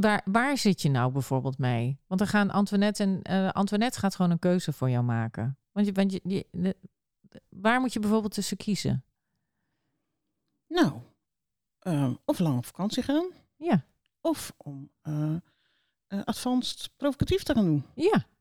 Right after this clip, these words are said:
Speaker 2: Of de review. Of
Speaker 1: Ja.
Speaker 2: nog een andere opleiding.
Speaker 1: Precies.
Speaker 2: Want jij kan niet allemaal tegelijk.
Speaker 1: Nee.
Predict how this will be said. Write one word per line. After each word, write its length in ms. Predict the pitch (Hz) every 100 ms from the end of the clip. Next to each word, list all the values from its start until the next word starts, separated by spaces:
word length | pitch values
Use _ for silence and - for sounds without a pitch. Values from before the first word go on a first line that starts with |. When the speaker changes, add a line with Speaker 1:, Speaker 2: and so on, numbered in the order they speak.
| _ _ _ _ _ _ _ _
Speaker 2:
Of 180 | - 151
de 100 | 143
review. 400 | 127 123 143 135 131 _
Of 120 | -
Speaker 1:
Ja. 220 | 349 269 - _ _
Speaker 2:
nog 140 | - 135
een 80 | 131
andere 280 | 135 131
opleiding. 640 | 131 139 135 127 117 131 -
Speaker 1:
Precies. 580 | 202 - 294 - - - _
Speaker 2:
Want 100 | -
jij 80 | 185
kan 140 | - 202
niet 100 | 170
allemaal 160 | 120
tegelijk. 420 | - - - - _
Speaker 1:
Nee. 340 | 330 415 120